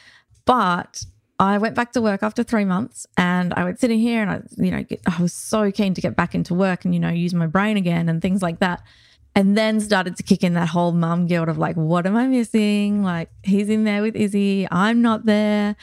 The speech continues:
I'd hear him scream, and maybe she'd rolled over for the first time or something like that. And I was just like,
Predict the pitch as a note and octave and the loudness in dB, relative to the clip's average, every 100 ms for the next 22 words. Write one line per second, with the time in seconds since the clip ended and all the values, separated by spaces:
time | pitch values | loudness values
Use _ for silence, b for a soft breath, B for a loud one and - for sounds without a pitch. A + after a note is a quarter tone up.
0 | B B B G#3 G3+ A3 A3 A3+ G#3 - | B B B 2 4 2 2 2 0 -2
1 | G#3+ A3 A3 G#3+ G#3+ G3+ G3 F#3+ F#3 F#3+ | 0 2 2 2 2 0 0 -2 -2 0
2 | F3+ F#3 F#3 F#3 F#3 F#3 G3+ F#3 F#3 F3+ | 2 2 2 2 0 0 2 2 2 0
3 | F3+ - G3+ F#3+ F3+ F3+ F3 E3+ G3+ F#3 | 0 0 0 2 0 0 0 0 -2 -2
4 | G3 F#3 F3 F3+ F3 - F3 E3+ F3+ - | 0 -2 -2 -2 -2 -2 -2 0 -4 -8
5 | - - | -14 -16